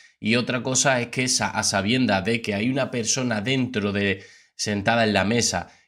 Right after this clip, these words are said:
que van a dar una noticia increíble del fallecimiento de una persona en pleno directo, y hay una persona sentada, que en este caso es Lolita, que se va a enterar del fallecimiento de Goyane, pues hombre, como entenderéis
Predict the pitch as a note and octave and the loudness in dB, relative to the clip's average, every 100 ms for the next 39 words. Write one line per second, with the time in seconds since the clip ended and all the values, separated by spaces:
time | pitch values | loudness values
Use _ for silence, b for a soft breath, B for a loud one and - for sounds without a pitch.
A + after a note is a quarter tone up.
0 | _ A2+ A2 C3+ C3 B2 C3 B2+ A#2 G#2+ | _ 0 2 2 2 0 0 0 0 -2
1 | C3 B2 - A2+ - B2+ A#2+ G2+ G#2+ G#2 | -2 -4 -2 -4 -2 0 0 0 0 2
2 | B2+ G2 F#2 F2 b b b b _ G2 | 4 2 0 -4 b b b b _ -2
3 | G#2+ G2+ G#2+ G#2 G#2 A2 A#2 B2+ B2 G#2+ | 0 0 -2 -2 -2 -4 -4 -2 -2 -2
4 | G#2+ F#2 - C3+ G2 F#2 - A2+ G#2 B2 | -4 -4 -2 0 -2 -4 -4 -2 0 0
5 | C3+ B2 A2 B2+ A2 - F#2 - A2+ A#2+ | 0 0 0 0 0 -4 -10 -2 0 2
6 | A2 A#2 A#2+ A#2 A2 A#2+ A2 G#2 G#2+ G2+ | 0 -4 -4 -4 -6 -6 -4 -4 -4 -2
7 | A2 F#2 - F#2+ A2 G#2 A2 - G2+ G2+ | -4 -4 -8 -8 -6 -4 -2 -2 -2 0
8 | A#2 A2 - - A2+ - A2+ B2+ A#2+ A2+ | 0 0 -4 -8 -6 -4 -4 -4 -4 -4
9 | A#2 G2 F#2 F#2+ G2 G2 A2 A#2+ F#2 G2 | -4 -6 -8 -10 -10 -6 -2 -2 -4 -8
10 | F2+ F#2+ A#2 A#2 F#2 B B B B B | -8 -6 -2 -2 -4 B B B B B
11 | B _ A2+ A#2 A2+ G#2 G#2 G#2+ G#2 G#2 | B _ -6 -2 -2 0 0 0 0 0
12 | G#2 G#2+ B2 C3+ - | 0 2 2 2 -4